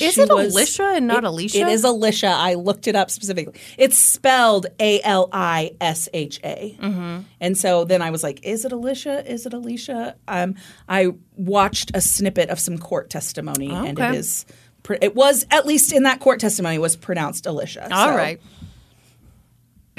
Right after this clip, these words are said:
Speaker 2: Anyway. <laughs> Alicia loved her job and was great at her job, but Brian,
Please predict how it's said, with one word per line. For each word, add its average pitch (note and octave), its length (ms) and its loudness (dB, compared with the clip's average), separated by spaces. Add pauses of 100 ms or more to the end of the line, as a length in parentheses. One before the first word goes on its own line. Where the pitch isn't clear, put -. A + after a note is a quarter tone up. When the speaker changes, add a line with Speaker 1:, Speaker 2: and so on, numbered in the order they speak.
(340)
Speaker 2:
Anyway. A#3+ 640 2 (180)
<laughs> G#4 1700 2 (100)
Alicia D4 680 6
loved A#3+ 380 4
her C#4+ 180 -2
job A3+ 360 2
and E4 200 -2
was F4 180 -2
great A#3+ 400 0
at - 120 0
her G#3+ 120 -2
job, E3 360 -4
but G#3 180 -6
Brian, C#4 480 2